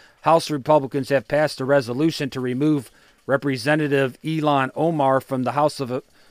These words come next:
Foreign Affairs Committee over past comments <laughs> about Israel." Oh,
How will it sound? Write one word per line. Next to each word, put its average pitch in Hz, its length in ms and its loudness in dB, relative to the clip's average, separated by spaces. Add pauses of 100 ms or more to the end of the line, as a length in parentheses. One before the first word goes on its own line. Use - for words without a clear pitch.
(160)
Foreign 147 300 0
Affairs 156 460 0
Committee 135 360 -2
over 127 220 -2
past 147 380 -2
comments 143 480 -4
<laughs> - 20 -6
about 180 380 4
Israel." 190 640 8 (1200)
Oh, 180 600 10